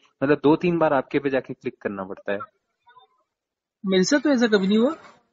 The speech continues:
Speaker 1: मैं आपको एक screenshot भेजूंगा, जब भी मैं आपकी website चलाऊंगा ना, अगली बार
Speaker 2: हम्म।
Speaker 1: जब मेरे को होगा ना, तो मैं आपको WhatsApp पे screenshot भेजूंगा।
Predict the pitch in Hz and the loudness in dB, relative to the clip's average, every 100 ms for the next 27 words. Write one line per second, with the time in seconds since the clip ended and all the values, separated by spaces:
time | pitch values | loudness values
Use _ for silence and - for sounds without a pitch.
0 | _ _ 127 147 - 147 143 156 147 - | _ _ -2 -2 -2 -8 -2 -2 -2 -4
1 | 139 147 151 123 110 107 101 110 113 123 | -4 0 -2 -2 -4 -4 -2 -2 0 0
2 | 120 113 131 117 147 143 139 151 156 147 | -2 -2 0 0 0 -2 0 2 0 -4
3 | 170 113 120 139 143 196 - 135 131 110 | -6 -6 -4 0 2 2 2 -2 -2 -2
4 | 143 147 123 120 - 135 110 - 131 135 | -4 -8 -6 -6 -4 -2 -2 -2 -4 -6
5 | - 120 117 131 123 113 104 107 | -6 -8 -6 -4 -4 -4 -8 -10